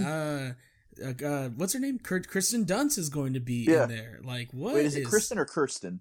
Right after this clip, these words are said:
Speaker 2: Uh, I don't know. Kirsten. Kirsten Dunst is gonna be in there. What is, what is going on with this movie is my question.
Speaker 1: Great things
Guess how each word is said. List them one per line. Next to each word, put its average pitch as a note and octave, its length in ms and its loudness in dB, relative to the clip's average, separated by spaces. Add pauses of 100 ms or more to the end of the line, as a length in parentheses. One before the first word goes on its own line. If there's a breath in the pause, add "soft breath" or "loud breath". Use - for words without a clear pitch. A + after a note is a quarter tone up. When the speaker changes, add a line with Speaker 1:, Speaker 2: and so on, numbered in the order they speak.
(100)
Speaker 2:
Uh, C3+ 60 -4 (100)
I D#3+ 40 2
don't G#3 180 4
know. D3+ 80 -2
Kirsten. A3 380 -2
Kirsten A3 400 2
Dunst C4+ 260 0
is F#3+ 60 -2
gonna E3 140 -2
be B2+ 140 -2
in A2+ 140 -6
there. A2+ 180 -14 (220 soft breath)
What F#3+ 160 6
is, - 240 2
what B3 180 0
is G3 140 0
going G#3 320 2
on E3+ 260 2
with D#3 240 -2
this C#3+ 240 -2
movie B2 400 -6 (160)
is A#2+ 140 -8
my B2 160 -6
question. - 420 -14 (440)
Speaker 1:
Great D3 520 4
things C#3 760 0